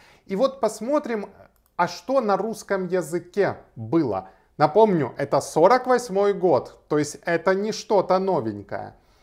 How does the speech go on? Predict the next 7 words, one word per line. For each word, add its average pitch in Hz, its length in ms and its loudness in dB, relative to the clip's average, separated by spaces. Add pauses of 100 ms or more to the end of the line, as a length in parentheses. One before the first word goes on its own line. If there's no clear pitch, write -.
(240)
Так 170 180 0
вот 214 220 0
здесь, 147 640 -4 (440)
в 175 540 2
этом 202 460 2
же, 117 340 -2 (220)
э, 120 400 -6